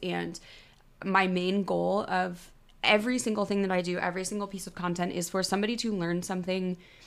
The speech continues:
about social media, about themselves, how to make social media simpler, how to make content easier. Like, I want those to be the main things that people are taking away from my content. But at the same time,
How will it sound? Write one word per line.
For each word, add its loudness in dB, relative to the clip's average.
about 6
social -2
media, 2
about 4
themselves, -2
how 0
to 0
make 0
social 0
media 2
simpler, 0
how 2
to -8
make -4
content -2
easier. -4
Like, 0
I 6
want 0
those 4
to -2
be 0
the 0
main 2
things -2
that -4
people -4
are 0
taking -4
away -4
from 4
my 4
content. -2
But 6
at -6
the -8
same 0
time, 0